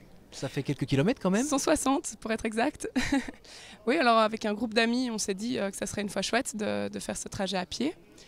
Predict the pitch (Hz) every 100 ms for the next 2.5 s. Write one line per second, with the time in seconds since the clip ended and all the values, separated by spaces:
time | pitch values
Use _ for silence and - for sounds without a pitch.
0 | - - - - 196 - 208 190 185 185
1 | - - 220 226 - - 214 202 208 214
2 | 208 196 - 226